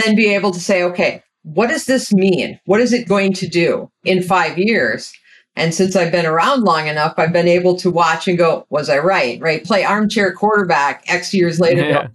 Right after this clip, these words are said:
Speaker 1: "Is it right? Yeah. All right. Oh, got that one wrong, but I got that one right." You know, that's,
Speaker 2: Yeah.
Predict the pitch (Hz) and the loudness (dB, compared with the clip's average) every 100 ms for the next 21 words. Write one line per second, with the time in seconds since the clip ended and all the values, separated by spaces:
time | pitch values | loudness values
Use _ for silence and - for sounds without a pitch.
0 | _ _ 240 240 226 226 320 415 - - | _ _ 0 2 2 0 0 -2 -6 -18
1 | _ - 175 214 175 190 147 165 233 247 | _ -4 0 0 0 -2 -2 -2 0 0
2 | 208 - 185 180 165 185 180 185 254 233 | -2 0 2 2 2 -2 -2 2 2 2
3 | 202 190 180 180 233 285 - - _ 359 | 0 0 0 0 -2 -4 -6 -8 _ -4
4 | 311 240 240 247 247 220 208 220 233 - | 0 2 2 0 0 0 0 0 -4 -4
5 | 131 120 | -4 -4